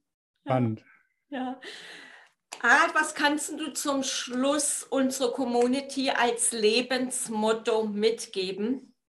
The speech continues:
Speaker 2: Also so ein, ein Zitat, was bei mir immer wieder hochpoppt, ist, ist das, äh, von Muhammad Ali, der gesagt hat, „Don't count the days, make the days count.“ Also zähle nicht die Tage, sondern mache die Tage wertvoll.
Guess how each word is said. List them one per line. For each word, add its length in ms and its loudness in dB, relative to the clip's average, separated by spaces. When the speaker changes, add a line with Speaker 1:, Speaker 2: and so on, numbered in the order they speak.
Speaker 2:
Also 380 8
so 280 2
ein, 340 6
ein 180 4
Zitat, 420 2
was 160 -2
bei 160 2
mir 280 2
immer 220 -2
wieder 280 -2
hochpoppt, 560 -2
ist, 440 -6
ist 360 -2
das, 340 4
äh, 200 2
von 460 2
Muhammad 440 0
Ali, 460 2
der 120 -2
gesagt 380 0
hat, 140 4
„Don't 520 2
count 400 0
the 80 -4
days, 540 0
make 280 2
the 100 -8
days 280 -2
count.“ 520 2
Also 380 -2
zähle 360 6
nicht 200 2
die 100 -4
Tage, 400 4
sondern 500 -2
mache 220 -2
die 100 -4
Tage 340 2
wertvoll. 640 4